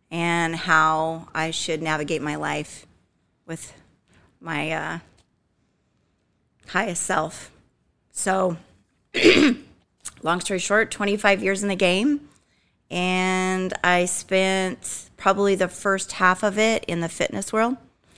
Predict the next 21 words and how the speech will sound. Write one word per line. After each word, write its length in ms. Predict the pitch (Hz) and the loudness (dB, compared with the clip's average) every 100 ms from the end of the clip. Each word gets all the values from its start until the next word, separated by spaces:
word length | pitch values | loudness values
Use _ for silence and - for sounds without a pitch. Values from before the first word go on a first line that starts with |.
| _ _ _ _ _ _ _ | _ _ _ _ _ _ _
And 720 | 180 180 180 180 180 180 180 170 - | 0 2 2 2 2 0 0 -2 0
I 260 | 175 175 | 0 2
owned 200 | 180 180 | 0 -2
a 40 | 180 | -4
company 320 | 185 165 180 | -6 -6 -6
called 220 | 180 175 | -6 -8
Fit 180 | - - | -8 -8
Media, 440 | 170 170 202 285 - _ _ _ _ | -6 -6 -6 -6 -10 _ _ _ _
and 280 | 185 180 185 | -10 -8 -6
that 240 | 185 175 | -4 -6
company 680 | - 180 165 175 175 170 170 | -6 -8 -8 -8 -8 -6 -8
evolved 520 | 170 165 165 170 175 | -6 -4 -4 -4 -8
into 1120 | - 160 165 160 - 160 160 165 165 165 170 - _ _ _ _ _ _ - | -10 -8 -8 -10 -10 -8 -6 -4 -4 -6 -10 -16 _ _ _ _ _ _ -6
now 300 | 160 165 165 | 0 2 2
what 200 | 170 165 | 2 0
is 160 | 160 | -2
the 120 | 175 | -4
real 200 | 170 214 | -2 -2
estate 280 | 247 - 170 | -2 -4 -6
industry 600 | 175 165 165 - 175 170 | -6 -6 -8 -8 -6 -6
and 380 | 175 175 175 | -8 -8 -10